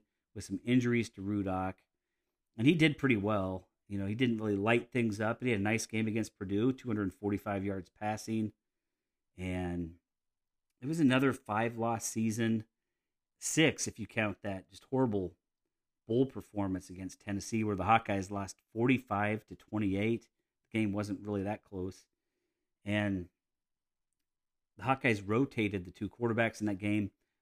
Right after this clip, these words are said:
Beathard had two touchdown passes and the majority of the passing yards. After the game, Kirk Ferentz announced Beathard as the starting quarterback for the twenty fifteen season. And Rudock was not a bad quarterback. He went to Michigan,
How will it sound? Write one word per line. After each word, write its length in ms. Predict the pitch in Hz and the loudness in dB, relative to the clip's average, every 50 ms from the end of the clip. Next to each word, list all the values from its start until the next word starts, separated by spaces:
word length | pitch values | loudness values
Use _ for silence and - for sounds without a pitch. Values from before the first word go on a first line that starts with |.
| _ _ - | _ _ 2
Beathard 240 | 120 117 - 117 101 | 2 2 2 2 0
had 220 | 107 101 95 - | 0 0 -2 -2
two 140 | - - 110 | -2 -4 -2
touchdown 480 | 98 - 113 110 - - - 110 107 98 | -2 -2 -2 -4 -4 -2 -2 0 0 0
passes 500 | - - 110 104 101 101 - 113 104 101 | 0 0 2 2 0 0 -2 -4 -4 -2
and 100 | 98 92 | -2 -2
the 60 | 90 | -2
majority 460 | 90 95 87 92 113 110 113 107 98 | -4 -4 -2 2 2 4 4 2 2
of 60 | 92 | 0
the 40 | 90 | -4
passing 460 | - - - 107 104 101 - 95 90 | -6 -6 -4 -2 -2 -2 -4 -4 -2
yards. 500 | 90 92 92 95 92 92 92 92 90 - - _ _ _ _ _ _ _ _ _ _ _ - | -2 -2 -2 -2 -2 -2 -4 -6 -8 -12 -20 _ _ _ _ _ _ _ _ _ _ _ 0
After 340 | 113 123 139 143 - - 139 | 2 2 2 2 2 0 0
the 120 | 117 117 | 0 0
game, 480 | 101 117 127 127 127 131 135 131 131 - - _ _ _ _ _ _ _ | 2 2 4 4 6 6 6 4 2 0 -8 _ _ _ _ _ _ _
Kirk 240 | - 139 131 127 - _ - | -4 -4 -4 -4 -4 _ -2
Ferentz 320 | 113 117 120 120 107 - | -2 0 0 -2 -4 -4
announced 560 | - 107 107 110 110 110 113 107 - - _ _ _ _ _ _ _ - | -4 -2 0 0 2 2 0 0 -4 -8 _ _ _ _ _ _ _ 2
Beathard 400 | 120 123 123 127 120 120 117 120 - | 2 2 2 2 0 0 -2 -4 -10
as 80 | - 92 | -16 -14
the 100 | 98 95 | -10 -10
starting 460 | - - - 107 98 104 110 107 98 | -10 -6 -2 0 0 2 2 0 -2
quarterback 720 | - _ - 120 110 110 90 95 92 92 90 - _ _ _ _ _ _ _ _ _ _ _ _ _ | -4 _ -2 -2 0 0 0 0 -2 -2 -2 -6 _ _ _ _ _ _ _ _ _ _ _ _ _
for 80 | - 98 | -6 -4
the 80 | 98 92 | -4 -4
twenty 320 | - - 104 101 104 101 | -4 -2 0 0 0 0
fifteen 500 | - - 98 - - - 98 98 98 92 | 0 -4 -6 -6 -4 -2 0 0 0 0
season. 600 | - - - 95 95 92 87 87 85 82 80 - - | -2 -4 -2 0 0 0 -2 -4 -8 -8 -10 -10 -8
And 140 | 98 101 101 | -8 -2 4
Rudock 440 | 113 151 180 170 139 98 90 - - _ | 6 6 8 8 6 4 2 -2 -6 _
was 140 | 101 95 92 | -8 -4 0
not 180 | 110 127 139 | 2 2 2
a 40 | 117 | 2
bad 240 | 95 110 110 92 87 | 2 0 -2 -4 -4
quarterback. 400 | - 107 113 110 95 92 87 - | -4 -2 -2 0 0 -2 -4 0
He 80 | - 131 | 4 4
went 160 | 131 127 127 | 4 4 4
to 80 | - 104 | 0 -2
Michigan, 560 | 98 110 123 123 - 104 92 98 95 92 | -2 0 0 -2 -2 -2 -2 0 0 -2